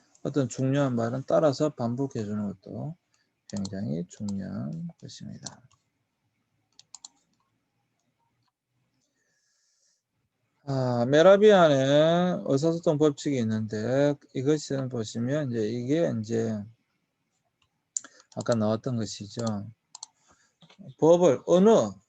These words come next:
언어, 언어 정보는 칠 프로밖에 안 된다는 거예요. 그러니까 이야기의 내용, 언어의 의미가 의사소통에서 칠 프로밖에 안 된다는 겁니다. 칠 프로. 근데 청각, 듣는 거,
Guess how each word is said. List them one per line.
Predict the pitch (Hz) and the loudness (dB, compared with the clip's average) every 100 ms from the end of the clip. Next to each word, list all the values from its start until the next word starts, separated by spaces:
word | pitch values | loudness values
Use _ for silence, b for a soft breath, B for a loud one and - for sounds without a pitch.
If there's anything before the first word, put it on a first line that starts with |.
| - | -8
언어, | 160 160 135 - | -2 0 0 0
언어 | 165 208 | 4 4
정보는 | 202 185 170 143 | 6 4 2 2
칠 | - 269 | 0 -4
프로밖에 | 262 285 202 143 | -2 0 0 -2
안 | 117 | -2
된다는 | 113 107 104 101 | -2 -4 -6 -8
거예요. | 90 - - _ _ _ _ - - _ - | -12 -16 -20 _ _ _ _ -20 -20 _ -8
그러니까 | 147 135 - | -2 -2 0
이야기의 | 131 143 160 143 123 | 6 6 6 4 2
내용, | 117 127 127 113 | 2 2 0 -2
언어의 | 135 156 139 | 0 2 4
의미가 | 120 127 160 170 131 117 120 110 107 _ _ _ _ _ _ - | 4 4 4 4 4 4 4 0 -4 _ _ _ _ _ _ 2
의사소통에서 | 143 147 165 175 151 123 110 107 | 4 4 2 2 0 0 -2 -4
칠 | - 233 247 | -4 -2 -4
프로밖에 | 240 269 180 127 113 | -2 -2 0 -2 -2
안 | 107 | -2
된다는 | 117 120 104 | -2 -2 -4
겁니다. | 98 95 - - _ | -6 -10 -14 -18 _
칠 | - 160 151 | -12 -6 -6
프로. | - 110 104 - _ _ _ - - _ _ _ _ _ _ _ _ B B - | -6 -12 -12 -16 _ _ _ -20 -20 _ _ _ _ _ _ _ _ B B 0
근데 | 202 180 135 - | 4 6 4 2
청각, | - 254 214 127 - - | 2 4 4 4 0 2
듣는 | 143 156 214 214 | 4 6 6 6
거, | 135 107 | 4 0